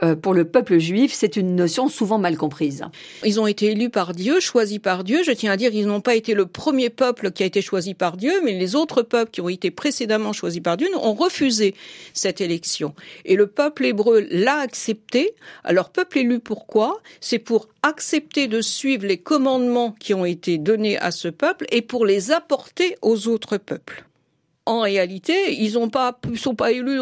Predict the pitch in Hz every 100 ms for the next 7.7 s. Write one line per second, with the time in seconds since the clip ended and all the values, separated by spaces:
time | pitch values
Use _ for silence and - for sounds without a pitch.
0 | 226 214 220 220 208 208 208 208 247 226
1 | 247 240 220 208 190 208 226 - 247 247
2 | 247 226 247 226 196 226 233 233 247 226
3 | 214 247 247 262 285 277 220 190 247 226
4 | 240 220 214 - 262 269 196 226 214 247
5 | - - 240 285 302 - 226 254 233 233
6 | 226 277 240 226 214 190 190 233 - 240
7 | 233 202 - 202 190 220 294